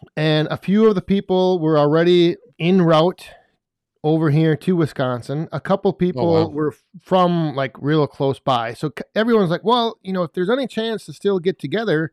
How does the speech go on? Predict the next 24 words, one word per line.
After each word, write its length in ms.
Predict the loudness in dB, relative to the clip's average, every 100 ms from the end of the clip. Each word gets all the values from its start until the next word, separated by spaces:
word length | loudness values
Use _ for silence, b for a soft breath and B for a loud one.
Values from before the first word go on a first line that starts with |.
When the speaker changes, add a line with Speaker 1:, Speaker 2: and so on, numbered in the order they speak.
| _ _ _ -6
Speaker 1:
you 60 | -4
know, 60 |
I'm 200 | -2 -4
still 300 | -6 -4 -2
up 180 | -2 -6
for 240 | -12 -10 -10
it." 80 | _ _ _ _ _ _ 2
Speaker 2:
Uh-huh. 280 | 4 6 4 _ _ _ _
Speaker 1:
So 80 | -4
I 100 | -2
got 240 | -2 -4 -2
thinking, 360 | -4 -2 -4 0
"Well, 320 | 0 -2 -6 -12
we 160 | -10
could 360 | -6 -2 -2 0
possibly 460 | 0 0 -2 -6 -4
just 220 | -4 -4
do 120 | -8
something 440 | -4 -8 -8 -12
here 240 | -10 -10 -10
in 220 | -8 -6
my 220 | -2 0
wood 240 | -2 -4 -10
yard." 320 | -20 -20